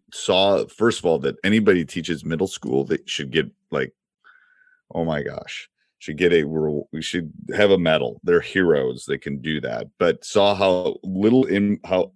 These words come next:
what an impact I could have on those kids in such a small period of time. Um,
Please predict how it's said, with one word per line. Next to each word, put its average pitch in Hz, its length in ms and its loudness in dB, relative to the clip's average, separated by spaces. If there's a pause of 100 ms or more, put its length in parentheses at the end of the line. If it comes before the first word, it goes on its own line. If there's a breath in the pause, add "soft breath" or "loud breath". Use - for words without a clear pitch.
what 98 220 2
an 113 120 4
impact 107 420 2
I 85 100 4
could 71 140 -4
have 85 320 -2
on 78 140 -2
those 82 260 -4
kids 80 380 -2
in 73 100 -10
such 82 220 -4
a 69 60 -10
small 78 300 -6
period 78 220 -4
of 65 100 -12
time. 76 380 -10 (720 soft breath)
Um, 73 480 -4